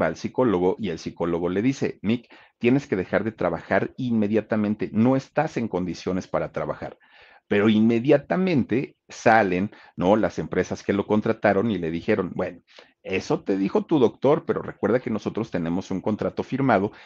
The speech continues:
y si tú no trabajas, te dema-, te demandamos por incumplimiento de contrato y vas a pagar una cantidad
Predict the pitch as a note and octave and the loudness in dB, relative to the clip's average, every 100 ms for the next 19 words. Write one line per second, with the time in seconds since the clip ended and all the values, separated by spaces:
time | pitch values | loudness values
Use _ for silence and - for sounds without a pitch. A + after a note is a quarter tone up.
0 | - - G#2 - G#2+ _ A#3+ A#3+ E3+ - | -20 -12 -12 -10 -14 _ 2 2 2 0
1 | A2 G#2 A#2 F#2+ - F#2 F2 F2 - G2 | 2 2 2 -2 -2 -2 -2 -4 -2 -2
2 | E2+ F2+ F#2 G2 G#2 B2 - - A#2 A#2+ | 0 -2 0 0 0 -2 -4 0 2 2
3 | A2+ - F2 - E2+ E2+ E2 G#2 - D3+ | -4 -4 -6 -8 -8 -6 -2 -2 -2 0
4 | D3 A#2+ B2+ - - - G#2+ A#2 C#3+ - | 2 2 0 -6 -14 -2 2 2 0 0
5 | G2 G2 A#2+ A#2+ F2+ E2 F2+ E2+ G#2+ | 0 2 0 -2 -4 -4 -2 0 0